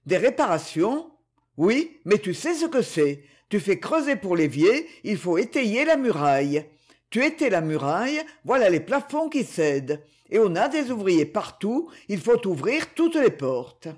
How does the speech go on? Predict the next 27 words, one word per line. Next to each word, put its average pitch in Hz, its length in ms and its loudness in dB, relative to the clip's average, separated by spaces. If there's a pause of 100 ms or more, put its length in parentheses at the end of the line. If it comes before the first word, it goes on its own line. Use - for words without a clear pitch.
(540)
Laurent 196 360 2
comprit 208 640 0
et 285 100 0
se 240 140 -4
tut. « 143 520 -6 (840)
Le 190 140 4
mieux 190 340 0
serait 330 300 0
de 156 80 2
bâtir 262 560 -2
tout 330 220 2
à 247 100 2
neuf, 151 440 -4 (260)
on 185 100 -2
y 185 80 0
pensera 269 560 0
au 320 80 0
printemps », 151 680 -4 (200)
reprit 247 480 -4
Élie 240 220 -2
Mestru. 143 640 -4 (640)
Puis 262 340 -2
il 214 120 -4
se 170 120 -4
tourna 247 440 -2
vers 302 180 -6
Fanélie. « 151 720 -2